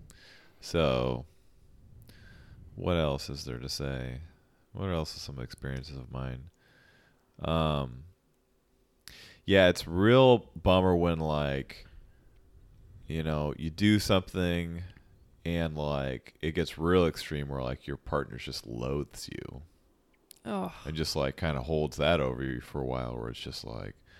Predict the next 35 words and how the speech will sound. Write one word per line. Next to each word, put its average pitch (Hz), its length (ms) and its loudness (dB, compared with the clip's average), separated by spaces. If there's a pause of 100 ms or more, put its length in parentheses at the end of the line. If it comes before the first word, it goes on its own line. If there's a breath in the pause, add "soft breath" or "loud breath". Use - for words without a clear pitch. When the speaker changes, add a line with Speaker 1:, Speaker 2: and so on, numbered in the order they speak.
(200 soft breath)
Speaker 1:
they're 80 100 0
just 71 260 0
so 71 240 2
disgust-, 67 460 -2
and, 82 80 -4
like, 80 140 -4
people 147 280 -4
live 64 140 -4
their 57 140 -8
lives 62 380 -4
that 55 240 -10
way. 50 300 -8 (800 soft breath)
Speaker 2:
People 370 320 4
live 285 260 10
Speaker 1:
Ugh. 269 80 2
Speaker 2:
their 240 180 8
lives 208 800 4
that 185 280 6
way. 160 500 -2
Speaker 1:
Yeah, 80 380 2 (200)
that 101 200 2
is 80 120 -2
not, 82 320 2
that 185 380 4
is 78 60 0
not 82 140 0
a - 40 2
Speaker 2:
Fuck. 76 60 -2
Speaker 1:
great 71 200 -2
place 71 280 -2
to - 80 -10
be. 67 440 -6
Speaker 2:
No, 185 760 0
man. 196 720 -6 (840 soft breath)
Speaker 1:
Yeah, 78 520 0